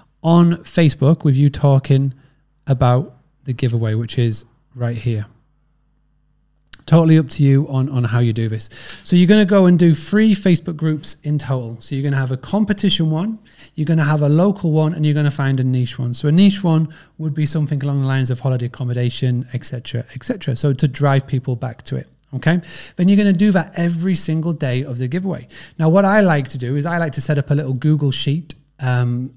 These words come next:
on, um, on the computer, and I'll just post in the links to where I've sent people to. So I'll know that, uh, I'm not spamming the same group every day. 'Cause what I'll do tomorrow is I'll go find a different giveaway group.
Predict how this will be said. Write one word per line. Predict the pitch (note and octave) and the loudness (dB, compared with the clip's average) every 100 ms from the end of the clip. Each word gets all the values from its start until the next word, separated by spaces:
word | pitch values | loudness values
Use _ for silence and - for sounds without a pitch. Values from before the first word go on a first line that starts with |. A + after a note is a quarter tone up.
| _ - | _ -2
on, | C#3+ C#3 D3 - - _ - _ - | 2 2 0 -4 -16 _ -20 _ -4
um, | C3 B2+ B2 A#2 A2+ A#2 B2+ C3 | 0 2 0 -2 -4 -6 -6 -6
on | C#3 | -4
the | B2+ | -2
computer, | B2+ A#2+ F#3 G3 F#3+ F3+ - - _ | -2 0 2 2 2 0 -4 -20 _
and | D#3 | -2
I'll | F#3 F#3 | 0 2
just | E3+ - | 0 -2
post | - F3+ - F3+ | -2 -2 -2 -2
in | E3 | 0
the | D3 | 0
links | D3 D#3+ D3 - | 0 -2 -4 -6
to | D3+ | -6
where | C#3 C3+ | -4 -2
I've | C3 | -4
sent | - C#3 | -4 -6
people | B2+ B2+ B2 | -6 -6 -6
to. | B2 | -6
So | A#2 C#3+ | -6 -4
I'll | D3+ | 0
know | D#3 C#3+ C3+ B2+ - - - | 0 2 0 -2 -10 -20 -18
that, | A#2+ C#3 C#3+ - - | -8 -6 -6 -8 -6
uh, | C3+ C#3+ | -6 -2
I'm | C#3 | -2
not | C#3+ | -2
spamming | - C3+ C#3 C3 | -4 -4 -2 -2
the | C3 | -2
same | D3 C3+ | -2 -2
group | B2+ B2 | -2 -2
every | C3 B2 A#2 | -4 -4 -6
day. | A#2 A2 | -8 -8
'Cause | C3+ | -6
what | C#3+ G3 | -2 0
I'll | F#3+ | 0
do | F3 E3 | 2 0
tomorrow | D3+ D#3+ A#3 F3+ | 0 0 0 0
is | D3 | 0
I'll | D#3 | 0
go | D#3+ D3+ | -2 -2
find | D#3 D3 | -2 -2
a | |
different | C#3+ F3+ E3+ C3+ | -2 -6 -6 -6
giveaway | C#3 C3+ B2+ | -4 -2 -2
group. | B2 C#3 - | -4 -12 -16